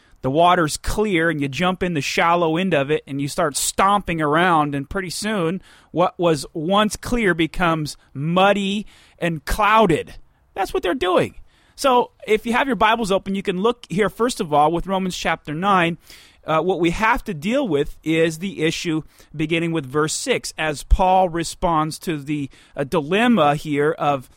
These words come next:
Israelites, according to the flesh, are, are denying Christ, the Messiah, in droves, and,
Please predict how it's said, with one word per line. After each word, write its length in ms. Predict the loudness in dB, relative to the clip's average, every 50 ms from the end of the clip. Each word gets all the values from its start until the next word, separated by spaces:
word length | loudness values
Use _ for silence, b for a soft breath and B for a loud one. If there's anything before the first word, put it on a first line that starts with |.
| b b b b b
Israelites, 1040 | 4 4 4 4 2 2 2 4 4 4 4 4 2 2 0 -2 -2 -4 -6 -8
according 400 | -8 -8 -4 -2 -2 -2 -2 -2
to 40 | -4
the 120 | -6 -6
flesh, 480 | -6 -4 -2 0 2 2 2 0 0 0
are, 260 | 0 2 2 2 2 2
are 180 | 2 2 2 2
denying 640 | 0 -2 -4 -2 0 0 2 2 2 0 -2 -4
Christ, 540 | -6 -4 0 2 4 4 4 2 0 -2 -6
the 80 | -8 -6
Messiah, 600 | -6 -6 -4 -2 0 2 2 2 2 2 0 -2
in 240 | -2 -4 -6 -6 -6
droves, 480 | -4 -2 0 0 2 2 0 0 -2
and, 140 | -8 -10